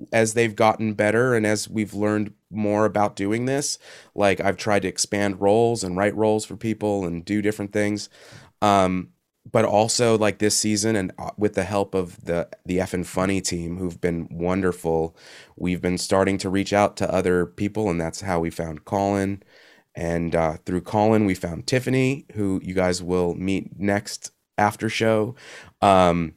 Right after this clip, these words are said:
who plays Elise. And, uh,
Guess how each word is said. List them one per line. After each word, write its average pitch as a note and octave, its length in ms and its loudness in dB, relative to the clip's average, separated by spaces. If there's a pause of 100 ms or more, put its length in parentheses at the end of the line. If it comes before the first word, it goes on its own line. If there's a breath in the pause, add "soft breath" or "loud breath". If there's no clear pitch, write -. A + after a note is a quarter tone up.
(160)
who G2+ 100 -4
plays F#2 320 0
Elise. B2 520 2 (460 soft breath)
And, G2 520 0
uh, F2+ 320 2